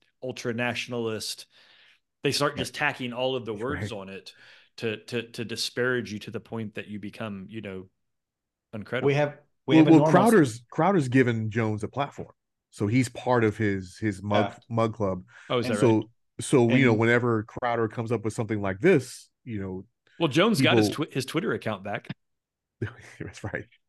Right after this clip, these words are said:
Speaker 3: And we have a normalcy bias. So anything that, that tells us that the world is not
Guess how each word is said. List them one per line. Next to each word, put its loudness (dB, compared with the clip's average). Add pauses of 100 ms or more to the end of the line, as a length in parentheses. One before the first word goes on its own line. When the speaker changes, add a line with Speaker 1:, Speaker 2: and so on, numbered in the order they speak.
(140)
Speaker 3:
And 0
we 2
have 2
a 0
normalcy 2
bias. -10 (380)
So -8 (520)
anything -2
that, -4 (140)
that -8
tells -4
us -4
that -12
the -4
world -2
is -6
not -6